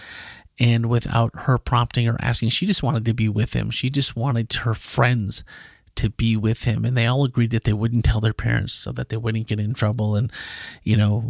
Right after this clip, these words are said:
who's the, who's the guy, you know, that we're visiting during the daytime, stranger danger, that kind of thing. And so she was just so passionate, and she was very, very intelligent. And he just, Jesus took a special interest in her. And I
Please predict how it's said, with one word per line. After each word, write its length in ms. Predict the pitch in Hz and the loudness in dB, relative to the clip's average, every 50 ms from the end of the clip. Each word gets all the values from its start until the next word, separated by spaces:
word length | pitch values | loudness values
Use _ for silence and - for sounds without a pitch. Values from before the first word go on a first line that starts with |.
| - | -2
who's 340 | - - 139 139 131 - - | 2 4 4 4 4 2 0
the, 320 | - 113 110 110 110 110 90 82 - - _ _ - - | 0 0 2 2 2 0 -2 -6 -12 -16 _ _ -4 0
who's 220 | - 135 127 123 - | 2 4 4 4 2
the 100 | 123 110 | 0 0
guy, 400 | 117 117 117 113 113 110 110 117 110 - - - - - | 2 2 2 2 2 2 0 -2 -4 -8 -14 -20 -6 0
you 140 | - 127 | 4 4
know, 80 | 117 110 | 4 4
that 120 | 107 104 | 4 2
we're 100 | 107 113 | 2 2
visiting 460 | 110 120 - 120 113 123 113 107 131 110 | 2 4 2 2 2 2 0 -2 -2 0
during 220 | 110 104 104 107 | 0 0 0 0
the 80 | 107 101 | 0 -2
daytime, 560 | - - 104 107 117 - - 98 92 98 101 | 0 0 0 0 0 0 0 0 0 -2 -4
stranger 400 | - - - 110 113 113 - 107 | -2 0 2 2 2 2 0 0
danger, 480 | - 107 104 104 107 - 110 101 98 - - - - - - - - | 0 2 2 2 2 2 2 2 0 0 -4 -8 -12 -12 -14 -6 0
that 200 | - 104 120 - | 0 0 0 2
kind 160 | - 107 104 | 0 0 0
of 80 | 104 - | 0 0
thing. 320 | - 120 110 104 104 110 - - - - - - - - _ - | 0 0 0 2 0 -2 -4 -8 -16 -20 -20 -20 -20 -20 _ 2
And 260 | 117 117 117 117 117 | 2 4 4 2 0
so 400 | - - 127 120 117 120 127 135 | 0 0 0 0 0 0 -2 -2
she 180 | 127 - - 131 | -2 -2 0 0
was 140 | 139 131 | 0 0
just 180 | - 147 143 - | 0 -2 -2 -2
so 140 | - 143 135 | -2 -4 -4
passionate, 640 | - - 110 107 117 117 - - 113 104 104 104 - - | -2 -2 0 0 0 0 0 -2 -2 -2 -2 -4 -4 -2
and 340 | 110 117 110 107 107 107 - - - - - - - | 0 0 2 2 0 -2 -6 -10 -16 -20 -20 -14 -10
she 180 | - - 113 113 | -2 0 2 2
was 140 | 113 113 | 2 0
very, 560 | 117 120 120 123 131 120 120 117 107 101 - - _ | 0 2 2 2 4 2 2 0 -2 -4 -6 -6 _
very 200 | - 135 160 180 | 2 2 4 4
intelligent. 600 | 170 156 139 - 120 117 117 123 123 127 131 123 120 | 2 2 0 0 0 0 0 0 0 -2 -2 0 0
And 100 | 123 113 | 0 2
he 120 | 139 143 | 2 2
just, 440 | 139 147 135 - - - - - - | 2 0 0 -2 -2 -6 -10 -10 -6
Jesus 300 | - 139 131 127 123 113 | -4 -2 -2 0 -2 -2
took 200 | - 117 - - | -2 -4 -4 -4
a 40 | 113 | -6
special 440 | - - 113 110 - - 110 107 | -2 -2 0 0 0 0 0 0
interest 360 | 113 113 - 117 113 - - - | 0 0 0 0 0 0 0 -2
in 100 | 101 120 | -4 -2
her. 220 | 107 113 113 110 | 0 2 2 2
And 140 | 110 110 113 - - - - - - - - - - - _ _ _ _ _ _ _ _ _ _ _ _ _ _ _ _ _ _ _ _ _ _ | 2 0 -2 -4 -10 -20 -20 -20 -20 -20 -20 -20 -20 -20 _ _ _ _ _ _ _ _ _ _ _ _ _ _ _ _ _ _ _ _ _ _
I 140 | - 117 117 | 0 2 2